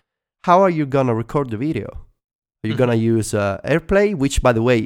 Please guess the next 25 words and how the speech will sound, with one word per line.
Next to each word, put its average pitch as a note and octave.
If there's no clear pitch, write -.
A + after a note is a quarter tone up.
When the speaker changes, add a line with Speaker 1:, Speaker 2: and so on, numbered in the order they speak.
Speaker 1:
is A#2
not A2+
an G#2+
official C3
implementation D#3+
of E3
the D#3
Mac D#3
if A#2+
you A#2
use A2+
something A#2
like, G#2
uh, G2+
Reflect-, C3+
uh, -
Reflection D3
or G#2+
Air D3
Server? F#3
So E3
there's F3+
Speaker 2:
Yeah. G#3
Speaker 1:
not A3+
even E3+